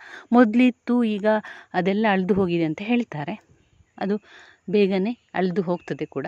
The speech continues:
ಯಾಕಂದ್ರೆ ಅದು ತುಂಬ ದೊಡ್ಡ ಜಾತಿಯಾಗುವಂತಹ ಒಂದು ಮುಳ್ಳು ಸೌತೆ. ಮೊದಲೆಲ್ಲ, ಆ, ಒಂದು ಮನೆಯಲ್ಲಿ ತುಂಬ ಜನ ಇದ್ರು, ಆವಾಗೆಲ್ಲ ಆ ಮುಳ್ಳು ಸೌತೆ ತುಂಬನೇ ಉಪಯೋಗ ಆಗ್ತಾ ಇತ್ತು. ಈಗ ಎರಡು ಮೂರು ಜನ ಇರುವಂತಹ ಮನೆಗಳಲ್ಲೆಲ್ಲ ಆ ಮುಳ್ಳು ಸೌತೆ ತುಂಬನೇ ಜಾಸ್ತಿ ಆಗ್ತದೆ.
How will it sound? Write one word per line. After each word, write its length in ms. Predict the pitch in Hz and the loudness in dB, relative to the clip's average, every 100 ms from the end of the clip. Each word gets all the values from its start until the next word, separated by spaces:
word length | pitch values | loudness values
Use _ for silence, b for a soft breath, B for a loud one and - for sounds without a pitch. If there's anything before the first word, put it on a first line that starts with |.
| 233 | -8
ಯಾಕಂದ್ರೆ 400 | 220 - 233 180 | -6 -4 -4 -4
ಅದು 240 | 220 208 | -4 -4
ತುಂಬ 440 | 202 190 208 226 240 254 170 | -4 -2 0 0 0 -2 -2
ದೊಡ್ಡ 300 | 175 165 170 | -2 -2 -4
ಜಾತಿಯಾಗುವಂತಹ 880 | 220 180 170 185 170 156 160 156 160 | -2 -4 -4 -4 -4 -4 -4 -4 -6
ಒಂದು 260 | 165 156 156 | -6 -4 -2
ಮುಳ್ಳು 260 | 165 170 196 | -2 -2 -4
ಸೌತೆ. 400 | - 135 - 196 B B B B | -6 -12 -14 -18 B B B B
ಮೊದಲೆಲ್ಲ, 480 | 208 247 285 294 196 190 b _ - | 4 6 6 4 2 -2 b _ -6
ಆ, 200 | 190 196 | -4 -2
ಒಂದು 360 | 202 233 233 | 2 2 4
ಮನೆಯಲ್ಲಿ 380 | 220 214 214 220 | 2 0 0 -2
ತುಂಬ 480 | 196 196 208 226 240 | -2 -2 0 2 2
ಜನ 220 | 220 185 | 2 0
ಇದ್ರು, 440 | 180 170 151 165 - | 0 -2 -2 -6 -4
ಆವಾಗೆಲ್ಲ 500 | 185 190 185 185 180 175 | -4 -2 -2 -2 -2 -2
ಆ 40 | |
ಮುಳ್ಳು 240 | 175 175 180 | -2 -2 -4
ಸೌತೆ 300 | 175 160 180 | -6 -8 -8
ತುಂಬನೇ 520 | 175 170 175 165 208 b _ | -4 -2 -2 -4 -6 b _
ಉಪಯೋಗ 360 | 175 190 175 160 | -4 0 0 -2
ಆಗ್ತಾ 300 | 147 - 143 | -6 -8 -8
ಇತ್ತು. 280 | 135 247 - b _ | -8 -12 -16 b _
ಈಗ 220 | 302 302 294 | 4 4 4
ಎರಡು 280 | 285 247 247 | 2 2 4
ಮೂರು 480 | 240 240 233 233 226 b b b - | 4 4 2 0 -2 b b b -4
ಜನ 200 | 175 196 | 0 2
ಇರುವಂತಹ 460 | 190 185 180 165 180 | 2 0 -4 -4 -4
ಮನೆಗಳಲ್ಲೆಲ್ಲ 680 | 175 170 165 156 147 143 262 294 | -2 -2 -2 -4 -4 -6 -6 -2
ಆ 40 | |
ಮುಳ್ಳು 240 | 240 240 | 0 0
ಸೌತೆ 320 | 233 220 208 196 | -2 -4 -4 -6
ತುಂಬನೇ 520 | 196 190 220 220 202 | -4 -2 0 -2 -2
ಜಾಸ್ತಿ 340 | 165 160 - | -2 -2 -4
ಆಗ್ತದೆ. 360 | 143 - 135 | -6 -6 -10